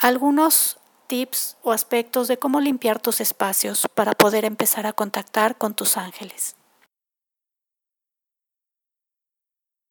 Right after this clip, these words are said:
Queremos que en este momento te des un tiempo, este momento es para ti. Es un momento en el que todo se detiene,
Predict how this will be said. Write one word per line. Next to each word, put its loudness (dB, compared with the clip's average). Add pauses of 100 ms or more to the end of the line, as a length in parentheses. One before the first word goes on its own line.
(1120)
Queremos 2
que 2
en 0
este -2
momento 0 (1800)
te 0
des 2
un 0
tiempo, -4
este -4
momento -4
es -2
para -4
ti. -12 (1300)
Es -4
un -6
momento -4 (560)
en -8
el -6
que -8
todo -2
se -2
detiene, -8